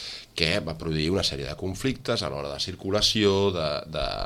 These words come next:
de, a l'ús de la platja pel dematí per, per la gent que volia fer activitats de bany i tot això. Per lo tant, vam veure que allò estava una mica,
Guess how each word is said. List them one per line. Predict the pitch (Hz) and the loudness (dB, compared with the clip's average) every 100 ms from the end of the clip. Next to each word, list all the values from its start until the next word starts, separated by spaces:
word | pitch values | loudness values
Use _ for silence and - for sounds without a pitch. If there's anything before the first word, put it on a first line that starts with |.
| - 62 73 | -8 -8 -4
de, | 64 55 53 - - - - - - | -2 -2 -6 -8 -14 -20 -20 -20 -12
a | 60 | -8
l'ús | 80 95 98 82 80 | -2 2 2 2 0
de | 78 | 0
la | 73 | 0
platja | 85 82 - | 2 2 0
pel | 80 71 | 0 0
dematí | 73 71 71 85 | -2 -4 -4 -4
per, | 80 - - - | -4 -6 -8 -8
per | - | -6
la | - | -6
gent | 69 73 | -6 -8
que | 78 | -6
volia | 71 76 73 - - - - | -6 -4 -4 -6 -10 -18 -12
fer | - - - - - - - - - - - - - - | -10 -10 -14 -18 -20 -20 -20 -20 -20 -20 -20 -20 -20 -20
activitats | - 73 71 69 | -12 -6 -4 -4
de | |
bany | 65 101 101 92 | 0 2 2 0
i | |
tot | 92 | 0
això. | 104 - 127 - - - - | 0 0 -4 -8 -10 -10 -4
Per | 98 | 0
lo | 95 101 | 2 4
tant, | 117 | 4
vam | 113 107 | 4 4
veure | 104 113 | 4 4
que | 98 | 2
allò | 87 104 | 2 2
estava | 104 - 92 | 0 -2 -2
una | 98 85 | -2 0
mica, | - - | 2 4